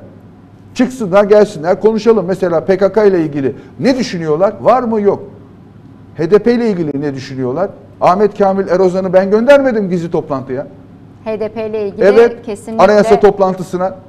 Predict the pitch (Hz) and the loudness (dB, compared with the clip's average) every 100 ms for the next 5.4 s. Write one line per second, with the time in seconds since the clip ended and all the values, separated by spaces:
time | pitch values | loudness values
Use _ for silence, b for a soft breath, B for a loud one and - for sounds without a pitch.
0 | - - - - - - - - - - | -20 -20 -20 -20 -20 -20 -20 -20 -20 -20
1 | - - - - 190 226 277 269 240 226 | -20 -20 -18 -2 0 4 2 2 2 6
2 | 220 220 220 208 214 214 226 208 202 208 | 6 8 8 6 6 6 8 6 4 -6
3 | - - 208 214 226 233 233 220 - 156 | -8 -4 0 0 0 0 0 -2 -2 -2
4 | 127 147 165 202 247 285 285 247 180 135 | -2 -4 -4 -2 -4 -4 -6 -4 -2 -4
5 | 120 120 95 | -4 -6 -8